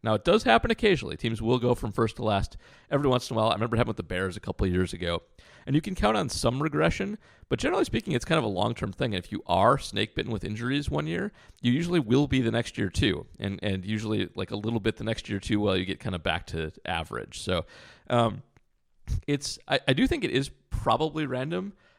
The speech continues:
Uh, there are probably small differences in training staffs that do minimize things. There, you know, one of the things about, uh, this, I wish actually Matt was here for this, but one of the things about training generally is that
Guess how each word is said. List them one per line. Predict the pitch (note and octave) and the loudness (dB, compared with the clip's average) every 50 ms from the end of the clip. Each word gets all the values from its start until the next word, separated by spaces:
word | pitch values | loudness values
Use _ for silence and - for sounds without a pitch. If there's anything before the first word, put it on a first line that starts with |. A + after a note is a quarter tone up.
| _ - | _ -4
Uh, | - A#2+ A#2 | -2 0 0
there | A2 B2+ C3 | 2 4 4
are | C3+ D3 | 4 4
probably | C#3+ C#3+ C#3 C#3 C#3 C3+ | 4 4 2 2 2 0
small | C#3 - - A#2+ A#2+ B2 | -4 -2 -2 -2 -2 -2
differences | A#2 A2+ - B2 B2 - C3 A2+ A2 | -4 -4 -4 -4 -4 -4 -4 -4 -4
in | A#2 A#2 | -4 -4
training | - A#2+ G#2+ G2+ G#2 G2+ | -2 -2 0 0 -2 -4
staffs | - - G2+ G2 G2 G2+ - - | -4 -2 0 0 0 -2 -4 -6
that | - A2 - | -8 -8 -6
do | - G2 | -6 -6
minimize | F#2 F#2+ F#2+ F#2+ F#2+ F#2+ F#2+ F#2+ - | -4 -4 -4 -4 -4 -4 -4 -6 -6
things. | - G#2+ F#2+ F#2+ F#2+ F#2 - | -6 -6 -4 -4 -6 -8 -6
There, | - G2 F#2+ F#2+ - - _ _ _ _ _ _ _ _ | -6 -4 -4 -4 -6 -8 _ _ _ _ _ _ _ _
you | - C3+ | -2 -2
know, | C3+ - | -2 -2
one | B2 C3+ D3 E3 | 0 0 2 2
of | D#3+ | 2
the | C3 | 2
things | - D3 C3 A#2+ | -2 -2 -4 -4
about, | A2 G2 G#2+ F#2+ E2+ - - _ - - | -4 -4 -4 -4 -4 -6 -8 _ -12 -10
uh, | A2+ - - | -10 -8 -6
this, | - A#2+ B2 | -6 -4 -2
I | - A2+ | 0 2
wish | A#2 A#2 | 2 2
actually | G#2+ - - G2+ F#2+ - - | 0 -2 -6 -8 -8 -10 -10
Matt | - F2 F2 F#2 - | -6 -2 -2 -2 -2
was | - - - | -4 -6 -6
here | - E2+ F2+ | -6 -6 -6
for | - - - | -6 -8 -8
this, | - F#2 - - | -8 -8 -8 -8
but | - - - _ - - - _ - | -10 -12 -12 _ -16 -20 -20 _ -4
one | - A#3 - | 0 0 0
of | - | 2
the | A3+ | 2
things | G#3+ G3+ G3+ F3 | 2 2 2 2
about | D3 A#2 A2 G#2+ - _ _ _ - | 2 2 2 0 0 _ _ _ -10
training | - - - - A2+ A#2+ C3 C3+ B2+ A#2+ A2 G2 F#2 F2+ | -10 -8 -4 -2 -2 0 0 0 0 -2 -2 -4 -6 -4
generally | F2+ F#2+ E2+ G2+ A#2+ C#3 D3+ D#3 E3+ F3 G#3 G#3 - - - - | -4 -2 0 0 2 2 2 0 0 -2 -4 -6 -8 -12 -12 -6
is | - A#2+ A#2+ G#2+ | -4 -4 -2 0
that | B2 A2+ A2 G#2 - | 0 2 2 2 0